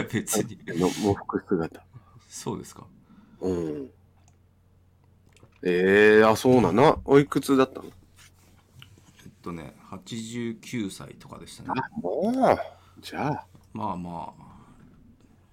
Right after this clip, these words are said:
Speaker 1: あ。
Speaker 2: うん。
Speaker 1: 十分といえば十分。
Speaker 2: 十分でしょ。うん。
Speaker 1: ええ。
Speaker 2: ええ。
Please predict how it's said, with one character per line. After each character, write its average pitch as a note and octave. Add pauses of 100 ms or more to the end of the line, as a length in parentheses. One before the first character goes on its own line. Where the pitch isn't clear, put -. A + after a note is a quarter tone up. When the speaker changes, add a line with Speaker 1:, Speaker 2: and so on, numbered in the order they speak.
(380)
Speaker 1:
あ。 -
Speaker 2:
う E2
ん。 D2+ (160)
Speaker 1:
十 F#2+
分 G2 (460)
と F#2
い E2+
え E2
ば D#2+
十 D#2+
分。 F2
Speaker 2:
十 E2
分 D#2+
で -
し -
ょ。 - (360)
う D2+
ん。 D#2 (1500)
Speaker 1:
え -
え。 -
Speaker 2:
え D2
え。 -